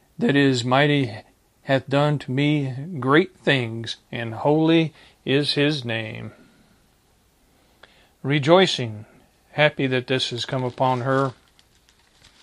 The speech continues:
Of course, it was prophesied to her by Simeon that she would have some sorrow through this, because she would be right there witnessing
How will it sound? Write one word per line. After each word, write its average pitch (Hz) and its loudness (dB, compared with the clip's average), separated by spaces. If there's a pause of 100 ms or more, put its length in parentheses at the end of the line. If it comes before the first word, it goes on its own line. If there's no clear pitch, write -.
Of - -20
course, 170 4
it 170 -2
was 156 0
prophesied 160 4
to 143 -6
her 147 2 (140)
by 170 -8
Simeon 151 0 (720)
that 127 0 (1040)
she - -6
would 135 -2 (440)
have 135 2
some 139 -6
sorrow 123 4
through 117 -6
this, 117 -2
because 120 -4
she - -6
would 151 0
be 131 0
right 135 0
there 143 2
witnessing 127 -4